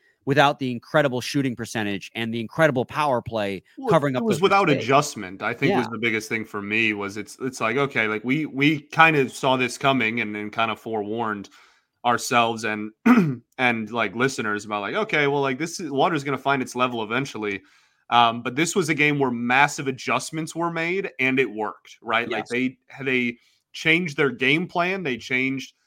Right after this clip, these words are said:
Speaker 2: their lines, they changed their special teams, they went eleven seven. Like, there was a ton of, of adjustments that were made and it worked, and that's the most reassuring part of this whole thing.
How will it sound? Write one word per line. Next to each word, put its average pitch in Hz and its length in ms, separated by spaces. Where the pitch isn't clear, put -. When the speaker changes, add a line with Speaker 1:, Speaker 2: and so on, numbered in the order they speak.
Speaker 2:
their 127 200
lines, 147 560
they 120 160
changed 123 440
their 110 120
special 143 440
teams, 165 520
they 110 240
went 110 200
eleven 107 380
seven. 185 380
Like, 151 240
there 170 100
was 185 200
a 147 140
ton 180 340
of, 165 400
of 147 120
adjustments 143 680
that 123 180
were 120 120
made 113 340
and 101 120
it 95 120
worked, 104 460
and 95 200
that's 104 280
the 110 100
most 98 200
reassuring 95 420
part 90 200
of 76 60
this 71 140
whole 60 200
thing. 71 120